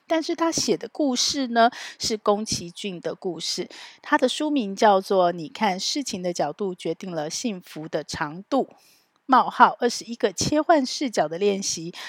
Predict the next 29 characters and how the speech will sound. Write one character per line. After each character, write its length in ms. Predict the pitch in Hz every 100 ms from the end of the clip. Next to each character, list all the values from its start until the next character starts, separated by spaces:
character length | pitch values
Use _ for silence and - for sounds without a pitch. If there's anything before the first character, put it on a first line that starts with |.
| - -
辛 300 | - 269 277
苦 300 | - 180 165
也 260 | 165 160
可 300 | 185 - 175 -
能 100 | -
是 200 | - 208
幸 360 | 202 - 247 170
福》。 360 | - - 147 175 _ _ - _ - _ _ _
这 140 | -
样 100 | 349
的 80 | 269
一 80 | 247
本 220 | 214 156
书， 440 | - - 196 190 214 _ _
里 100 | 180
面 160 | 180 214
讲 160 | 202 160
到 140 | 196
的 80 | 180
宫 200 | 220 226
崎 160 | -
骏 160 | 196 254
的 120 | 214
故 200 | - 247
事， 320 | 226 - 233 214 - -
是 200 | - -
我 180 | 302 156
之 260 | - 254 262
前， 420 | - 208 165